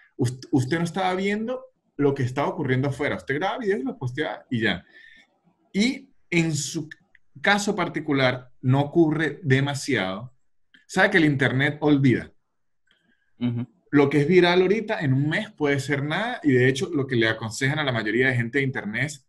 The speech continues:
Speaker 1: capitalice lo más rápido que pueda, porque en dos meses u-, u-, usted no va a ser nadie.
Speaker 2: Es un trend, y te
Speaker 1: Ajá.
Speaker 2: vas a olvi-, se van a olvidar de ti.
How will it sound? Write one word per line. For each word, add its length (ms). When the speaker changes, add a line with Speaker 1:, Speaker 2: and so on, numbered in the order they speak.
Speaker 1:
capitalice 580
lo 80
más 140
rápido 400
que 100
pueda, 320
porque 240
en 80
dos 140
meses 400
u-, 360
u-, 140
usted 240
no 120
va 40
a 40
ser 280
nadie. 520
Speaker 2:
Es 120
un 140
trend, 460
y 120
te 80
Speaker 1:
Ajá. 80
Speaker 2:
vas 160
a 40
olvi-, 220
se 120
van 120
a 40
olvidar 280
de 80
ti. 160